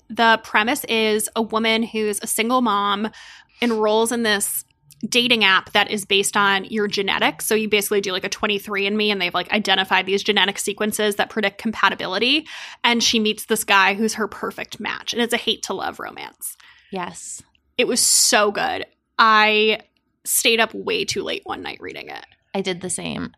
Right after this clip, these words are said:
Speaker 2: It just, it's really happy. I like that it's, like, kinda nerdy and science based. And, um, I just thought it was so well done.
Speaker 1: And then my
Speaker 2: Mm.
Speaker 1: last book that I read was, I read this book called Musical Chairs by Amy Popple.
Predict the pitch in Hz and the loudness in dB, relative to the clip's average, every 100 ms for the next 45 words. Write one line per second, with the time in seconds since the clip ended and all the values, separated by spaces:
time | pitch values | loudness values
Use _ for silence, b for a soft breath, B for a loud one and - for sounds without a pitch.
0 | _ 233 233 - 370 - - - _ - | _ -4 -2 2 2 2 -8 -14 _ -6
1 | 233 240 285 359 240 226 247 - 196 202 | -4 0 2 4 4 2 2 2 4 2
2 | 202 233 233 220 208 214 202 196 180 196 | 2 0 2 2 2 4 4 4 2 2
3 | 196 190 185 190 175 190 - - 220 226 | 2 2 2 2 2 0 -2 0 4 4
4 | 220 - - 190 196 190 185 180 175 175 | 2 -6 -2 2 4 4 2 2 0 -4
5 | b b b b b _ _ - 196 240 | b b b b b _ _ -4 -4 -4
6 | 240 - 208 - 202 - 185 185 190 - | -4 -2 -2 -2 -4 -4 -4 -2 -4 -4
7 | - 226 220 b b b b _ - 254 | -8 -8 -12 b b b b _ -4 0
8 | 254 226 214 262 480 480 - 220 - 220 | 2 0 4 6 6 2 2 2 2 0
9 | 208 202 208 208 202 - 233 220 - 226 | 2 4 4 6 4 0 0 0 0 4
10 | 226 302 - 240 - 220 214 208 214 233 | 4 4 0 -2 2 2 2 2 0 0
11 | 226 220 - 202 208 214 208 - 208 220 | -2 -2 -2 0 -2 0 0 0 -2 -2
12 | 220 - 196 - 294 381 - | -2 -2 -2 2 2 2 -2